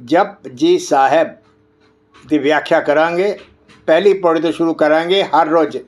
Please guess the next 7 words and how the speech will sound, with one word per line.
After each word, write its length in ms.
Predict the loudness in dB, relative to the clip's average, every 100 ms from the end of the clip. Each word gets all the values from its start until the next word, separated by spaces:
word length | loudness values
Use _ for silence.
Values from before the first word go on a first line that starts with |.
| _ _ _ _ _ _ -2
ਇੱਕ 280 | 0 0
ਤੁਕ 360 | -2 -2 -2 -2
ਦੀ 440 | 0 2 2 -2 -6
ਹਰ 300 | -2 0 0
ਰੋਜ਼ 500 | 0 0 0 -2 -8 -14 _ _ _ _ _ _
ਵਿਆਖਿਆ 420 | 0 0 0 -2
ਕਰਾਂਗਾ 460 | 2 0 0 -2